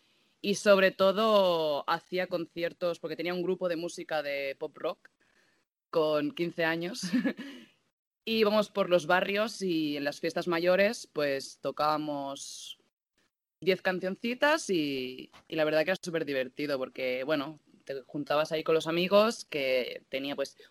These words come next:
una guitarrista, un bajista, un batería, dos pianistas, yo la cantante, tenía un par de coristas y la verdad que quedaban muy guays. Lo que pasa que, claro, era como el principio y era en las... o sea, yo estaba haciendo como el grado s-, medio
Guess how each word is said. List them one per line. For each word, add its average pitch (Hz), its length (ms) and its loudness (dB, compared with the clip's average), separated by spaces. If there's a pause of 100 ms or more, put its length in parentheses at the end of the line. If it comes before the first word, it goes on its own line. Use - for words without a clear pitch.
(140)
una 165 280 0
guitarrista, 190 640 4
un 185 140 2
bajista, 190 640 0
un 180 100 -2
batería, 175 680 0
dos 160 180 -4
pianistas, 185 720 -2 (340)
yo 175 360 4
la 151 120 2
cantante, 185 880 -2
tenía 160 320 -2
un 160 120 -2
par 156 120 -2
de 147 100 -8
coristas 190 500 -2
y 170 40 -8
la 160 80 2
verdad 156 240 2
que 190 100 -6
quedaban 180 300 0
muy 196 160 -4
guays. 120 500 -8 (340)
Lo 196 120 4
que 196 100 4
pasa 202 220 2
que, 208 140 2
claro, 160 240 0
era 156 220 0
como 190 240 -4
el 185 60 -4
principio 208 800 2
y 131 540 -4 (180)
era 156 300 0 (100)
en 156 140 -6
las... - 320 -6 (400)
o 160 60 -12
sea, 160 100 -8
yo - 20 0
estaba 175 200 -2
haciendo 170 200 -6
como 170 220 -4
el 160 40 -2
grado 156 240 0
s-, - 280 -12
medio 165 800 -2